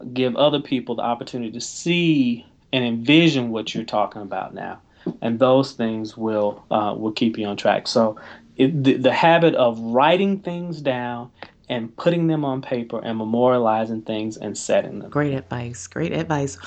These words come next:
Speaker 2: Well, what two books, Alex, would you recommend to our listeners today?
Speaker 1: Um,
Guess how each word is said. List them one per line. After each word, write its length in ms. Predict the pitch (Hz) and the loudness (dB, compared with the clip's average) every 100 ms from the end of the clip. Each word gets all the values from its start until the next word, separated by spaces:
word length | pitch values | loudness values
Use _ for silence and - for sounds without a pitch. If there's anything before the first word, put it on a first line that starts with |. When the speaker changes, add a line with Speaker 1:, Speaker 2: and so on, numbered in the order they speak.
| - | -2
Speaker 2:
Well, 140 | 190 196 | 2 4
what 220 | 302 349 | 2 0
two 160 | - 233 | 2 2
books, 300 | 185 180 - | 2 0 0
Alex, 340 | 156 165 160 165 | 2 2 0 0
would 160 | 160 | 2
you 80 | 160 | 2
recommend 600 | 143 143 151 143 135 131 | 0 -2 0 -2 -2 -4
to 100 | - 139 | -4 -4
our 120 | 131 | -4
listeners 440 | 123 120 - - - | -4 -6 -6 -8 -8
today? 340 | - - - - _ _ _ _ _ _ _ _ _ _ - - _ - - - - | -8 -6 -10 -16 _ _ _ _ _ _ _ _ _ _ -18 -18 _ -8 -4 0 2
Speaker 1:
Um, 360 | 180 180 180 | 6 8 8